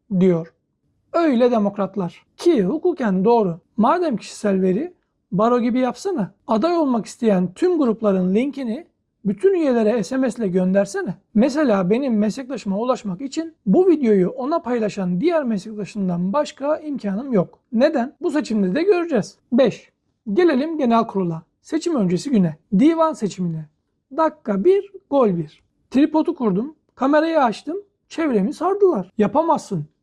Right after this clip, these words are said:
Odanın kendi kamerası var zaten. Sen ayrıca kayda alamazsın. "Yo," dedim. "Buna engel olmaya hakkınız yok. Çağırın odanın avukatını, yasal mevzuat varsa göstersin.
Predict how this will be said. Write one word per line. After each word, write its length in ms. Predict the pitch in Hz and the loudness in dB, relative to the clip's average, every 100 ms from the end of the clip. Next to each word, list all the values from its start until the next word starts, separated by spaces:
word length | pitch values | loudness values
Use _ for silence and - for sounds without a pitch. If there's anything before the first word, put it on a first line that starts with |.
| _ | _
Odanın 360 | 196 202 240 277 | 0 0 0 -2
kendi 300 | 269 269 285 | -2 -2 0
kamerası 480 | 277 269 269 269 | 0 0 0 -2
var 140 | 285 302 | 0 0
zaten. 400 | 285 240 196 170 _ _ _ | 0 -6 -8 -12 _ _ _
Sen 240 | - 240 269 | -6 -2 0
ayrıca 440 | 269 302 285 277 | 2 2 0 -2
kayda 300 | 233 254 277 | -2 0 2
alamazsın. 600 | 269 294 262 - 190 151 - _ _ - | 2 2 0 -4 -8 -10 -12 _ _ 0
"Yo," 500 | 208 254 269 233 185 | 2 4 4 2 0
dedim. 300 | 165 202 - _ | -2 -4 -10 _
"Buna 200 | 196 208 | 2 2
engel 260 | 208 208 214 | 2 2 2
olmaya 340 | 214 214 220 | 2 0 -2
hakkınız 400 | 220 - 254 285 | -2 -6 -12 -6
yok. 260 | 339 349 _ | -4 -6 _
Çağırın 440 | - 208 277 392 349 | -4 0 2 2 0
odanın 380 | 233 208 208 | 0 0 0
avukatını, 580 | 202 190 196 185 220 349 | 0 -2 -4 -6 -8 -10
yasal 440 | 392 349 - 349 330 | -8 -6 -4 -2 -2
mevzuat 420 | 277 214 226 262 | -2 0 -2 0
varsa 300 | 339 185 294 | 0 0 0
göstersin. 640 | 392 339 392 330 247 180 | 0 0 -2 -4 -4 -8